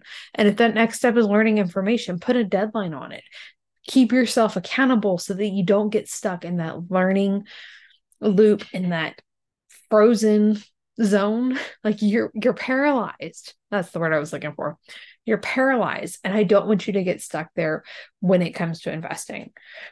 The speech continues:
For myself, I wanted to get started in the stock market. So it was something that I could talk about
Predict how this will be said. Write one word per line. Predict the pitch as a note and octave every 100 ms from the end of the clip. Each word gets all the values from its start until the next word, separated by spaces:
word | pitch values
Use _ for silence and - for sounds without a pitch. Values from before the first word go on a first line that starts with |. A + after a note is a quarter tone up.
| -
For | A3+
myself, | A3+ G#3 G#3 G#3 G#3+
I | G3
wanted | G3+ G#3+
to | G#3+
get | G#3
started | - F#3 F#3+
in | F#3
the | F3+
stock | - E3+ E3 F#3+
market. | F3+ G#3+ G3+ -
So | G3
it |
was | F3
something | G3 F#3 F#3+
that | E3+
I | E3
could | E3
talk | - - E3
about | F3+ F#3 G3 -